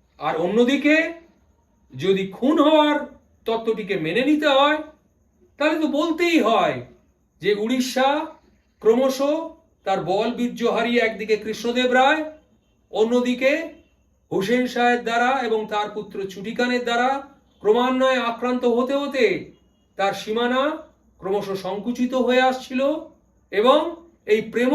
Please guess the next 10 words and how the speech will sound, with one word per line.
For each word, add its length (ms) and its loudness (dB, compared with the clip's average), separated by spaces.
বন্যায় 480 2
উড়িষ্যার 540 0
যে 160 0
রাজ্যের 440 -2
সীমানা 460 2
ক্রমসংকুচিত 840 0
হয়ে 280 6
উড়িষ্যা 440 -6
ক্রমশ 360 -2
বলবীর্য 600 0